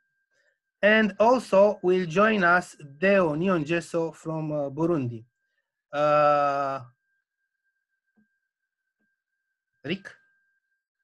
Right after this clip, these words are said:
Hello? Hello, Rick?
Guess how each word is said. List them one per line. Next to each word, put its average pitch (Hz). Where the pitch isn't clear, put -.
Hello? 139
Hello, 110
Rick? 180